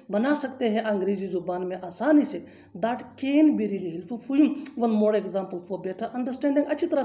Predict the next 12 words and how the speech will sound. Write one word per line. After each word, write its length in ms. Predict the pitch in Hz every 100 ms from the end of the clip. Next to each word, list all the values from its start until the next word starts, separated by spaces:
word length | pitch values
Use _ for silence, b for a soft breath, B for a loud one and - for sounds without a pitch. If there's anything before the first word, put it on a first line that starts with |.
| -
समझने 280 | 220 202
के 120 | 185 190
लिए 140 | 226
एक 100 | 214
और 160 | 190 196
मिसाल 340 | 196 226 262 B B 165
देखते 420 | 156 180 190 - 277
हैं। 220 | 247 214 B -
सो 220 | - 277 294 359 - - -
और 220 | 190 185 -
सोने 340 | - 339 349
दो, 240 | 160 -